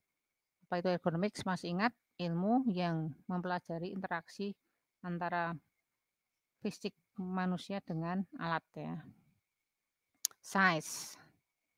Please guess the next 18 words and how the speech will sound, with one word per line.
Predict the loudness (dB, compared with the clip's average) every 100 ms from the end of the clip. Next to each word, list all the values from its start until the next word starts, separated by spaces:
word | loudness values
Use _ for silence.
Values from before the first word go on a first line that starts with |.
| _ _ _ _ _ -2
Monitor | 2 2 4 4
come | 6 4 6
in | 2
different | 2 2 2 2
size. | 0 -2 -2 -10 -10
Ya, | -6 -4
monitor | -2 -4 -4 -2
tuh | 0 2 0 -2
berbagai | -6 -4 0 -2 0 -2 -2 -4 -8
ukuran. | -6 4 6 6 4 _ -20 _ _ _ _ _ _ _ _ _ _ _ _ _ _ _ 0
Dari | 0 2
mulai | 2 2
empat | 2 0 0 -2
belas | -2
inci, | -2 -2 0 0 2 2
ya, | 2 0
from | 2 0 0 -4 -4
fourteen | -2 -2 -2 -4